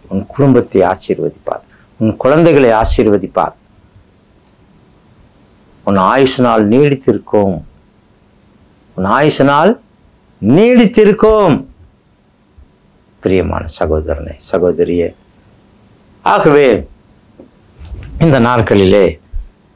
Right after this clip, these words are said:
நாம் பார்க்கும்போது, "நீ நன்றாயிருப்பாய்." ஆண்டவர் உன்னை பார்த்து, "நீ நன்றாயிருப்பாய், உன் நாட்களும் நீடித்திருக்கும்" என்று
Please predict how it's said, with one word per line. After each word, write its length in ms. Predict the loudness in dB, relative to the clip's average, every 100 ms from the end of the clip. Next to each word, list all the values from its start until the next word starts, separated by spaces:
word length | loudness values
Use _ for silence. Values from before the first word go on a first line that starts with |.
| _
நாம் 200 | -2 -2
பார்க்கும்போது, 880 | 0 0 0 2 2 4 4 4 0 _ _ _ _ _ _ _ -4
"நீ 280 | 0 2 2
நன்றாயிருப்பாய்." 1120 | 0 0 0 0 0 0 -2 -2 0 0 -2 -12 _ -12 -12 -12 -8
ஆண்டவர் 380 | -4 -2 -2 -4
உன்னை 180 | -6 -4
பார்த்து, 540 | -2 -2 -2 -4 -4 _ _
"நீ 180 | -8 -6
நன்றாயிருப்பாய், 1000 | -4 -2 0 2 0 0 -2 0 0 -4 -8 -10 _ _
உன் 380 | -2 0 -2 -6 _ _ _
நாட்களும் 840 | -2 0 2 0 2 2 4 2 0
நீடித்திருக்கும்" 600 | 0 -2 -2 -2 2 0
என்று 380 | 0 -6 -12